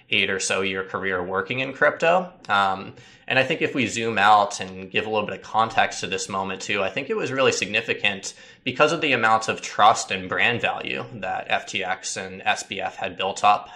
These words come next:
at that point. Um, I think they had made it a huge point to be one of the leading narratives in crypto.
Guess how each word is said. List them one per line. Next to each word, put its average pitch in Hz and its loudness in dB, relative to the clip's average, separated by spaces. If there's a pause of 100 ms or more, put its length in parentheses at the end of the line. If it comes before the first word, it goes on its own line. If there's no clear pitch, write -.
at 92 0
that 95 -4
point. 104 -6 (480)
Um, 107 2
I 113 4
think 127 0
they 113 6
had 101 4
made 101 2
it 98 0
a 131 0
huge 156 -6
point 127 2 (140)
to 101 2 (100)
be 113 -2
one 107 2
of 104 -2
the 107 -2
leading 104 0
narratives 104 0
in 113 0
crypto. - 0